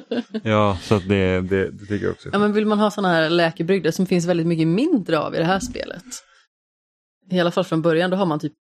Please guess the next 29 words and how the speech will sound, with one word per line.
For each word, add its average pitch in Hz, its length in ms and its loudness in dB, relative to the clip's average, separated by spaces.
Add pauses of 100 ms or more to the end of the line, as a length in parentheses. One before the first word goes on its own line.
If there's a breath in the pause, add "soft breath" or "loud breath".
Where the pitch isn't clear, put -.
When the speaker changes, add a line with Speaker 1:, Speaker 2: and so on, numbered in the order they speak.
(140)
Speaker 1:
en 175 280 0
av 147 100 0
varje. 143 300 0
Speaker 2:
Mm. 95 220 -2 (100)
Jag 90 300 2
tror 101 140 0
inte 92 200 -2
jag, 98 180 2
Speaker 1:
Jag 98 80 2
Speaker 2:
jag - 100 2
Speaker 1:
tror 202 100 4
att 185 100 0
jag 175 80 0
har 170 100 2
tre 202 560 -2
av 156 120 0
varje 151 340 0
nu. 156 420 0
Speaker 2:
Jag 92 80 4
har 92 120 2
nog 92 120 2
aldrig 90 220 2
använt 92 320 0
potions 92 440 -2
i 92 140 2
något 95 260 0
av 95 60 0
spelen 90 300 -2
egentligen. 101 400 -2